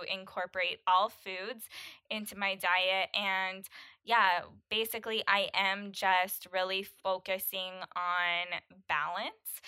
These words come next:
and getting a variety of foods in. I,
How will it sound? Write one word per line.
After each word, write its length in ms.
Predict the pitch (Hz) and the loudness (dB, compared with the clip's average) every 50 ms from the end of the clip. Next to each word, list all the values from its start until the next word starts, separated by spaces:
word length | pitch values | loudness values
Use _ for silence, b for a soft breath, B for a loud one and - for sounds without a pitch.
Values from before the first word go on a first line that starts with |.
| B B B B B B _ _ - | B B B B B B _ _ 0
and 600 | 220 220 214 208 208 208 202 202 202 196 190 196 - | 2 2 2 2 2 2 2 0 -2 -4 -6 -10 -2
getting 600 | - 202 190 202 247 247 254 254 247 247 247 247 - - - | 2 2 2 2 2 -2 -4 -4 -6 -8 -8 -10 -10 -6 -4
a 260 | 202 202 202 202 202 | -2 -2 0 -2 -2
variety 800 | 196 190 202 190 185 185 180 175 180 185 185 185 185 180 180 175 | -4 -4 -4 -2 0 4 6 6 6 6 6 4 2 0 -4 -4
of 160 | - 156 - | -4 -6 -6
foods 400 | - - - 160 160 156 160 - | -8 -12 -12 -12 -12 -12 -10 -10
in. 320 | - 147 - 95 117 - - - - | -8 -8 -6 -8 -8 -10 -12 -4 0
I, 800 | - 190 190 196 202 208 208 208 208 214 208 208 214 214 214 | 4 4 6 6 4 4 2 0 0 -2 -2 -4 -4 -6 -6